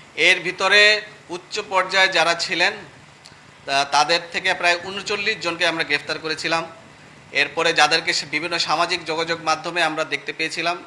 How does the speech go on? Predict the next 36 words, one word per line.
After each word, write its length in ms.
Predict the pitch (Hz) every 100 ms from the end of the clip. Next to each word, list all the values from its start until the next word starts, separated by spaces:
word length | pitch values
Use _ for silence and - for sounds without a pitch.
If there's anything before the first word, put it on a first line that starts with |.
| 123
এগারো 280 | 143 160
জন 140 | 165 170
ছিল, 180 | 170 190
এটা 240 | 160 151
এখন 140 | 156 147
পনেরো 220 | 160 165
জনের 220 | 160 165 160
মতো 180 | 156
হবে। 260 | 147 143 180 - - - -
আ, 180 | - -
যাদেরকে 360 | 123 139 147 151
অস্ত্র 380 | 139 156 - 175
হাতে 340 | 165 165 175
বিভিন্ন 340 | 151 147 151 156
সোশ্যাল 340 | 156 143 160
প্ল্যাটফর্মে 600 | 151 151 143 - 160 160
আমরা, 420 | 147 147 147 - - - - -
আ, 180 | 113 120 127
দেখেছি 360 | 147 156 156
যে 200 | 139 147
তারা 380 | 139 139 143 139 135
ছাত্র 260 | 143 151
জনতার 280 | 143 143 143
উপরে 180 | 139 139
গুলিবর্ষণ 500 | 139 151 147 - 156
করেছিল, 360 | 156 151 170
এরকম 400 | 175 147 143 147 147 - - - - - -
এটা 220 | 131 143
already 200 | 147 156 160
পনেরো 240 | 160 156
ক্রস 320 | 160 156 151 -
কর-, 120 | 165 147
করবে 220 | 156 143 147
আমি 200 | 143 135
আশা 180 | 135
করছি। 340 | 135 139 -